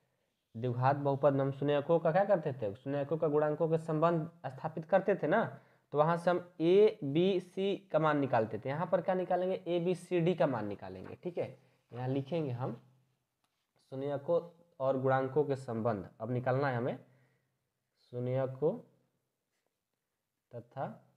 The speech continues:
गुणांकों के संबंध।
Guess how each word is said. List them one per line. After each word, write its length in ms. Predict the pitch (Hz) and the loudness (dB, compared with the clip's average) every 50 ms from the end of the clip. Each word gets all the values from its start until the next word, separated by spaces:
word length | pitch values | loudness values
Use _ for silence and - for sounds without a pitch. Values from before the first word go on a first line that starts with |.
| _ _ _ _ _ _ _ _ _ _ _ _ _ _ _ _ _ _ _ _ _ _ _ _ _ _ _ _ _ _ _ _ _ _ _ _ _ _ _ _ _ _ _ _ _ _ _ _ _ _ _ _ - | _ _ _ _ _ _ _ _ _ _ _ _ _ _ _ _ _ _ _ _ _ _ _ _ _ _ _ _ _ _ _ _ _ _ _ _ _ _ _ _ _ _ _ _ _ _ _ _ _ _ _ _ -20
गुणांकों 720 | 113 110 110 117 120 123 120 120 120 120 120 - 139 131 127 | -16 -12 -10 -8 -8 -6 -6 -6 -6 -6 -8 -8 -10 -10 -8
के 240 | 131 135 160 247 247 - _ _ _ _ _ _ _ _ _ _ _ _ _ _ _ _ - | -6 -6 -6 -6 -6 -12 _ _ _ _ _ _ _ _ _ _ _ _ _ _ _ _ -10
संबंध। 460 | 123 120 117 113 120 110 92 87 | -8 -8 -6 -4 -4 -6 -6 -8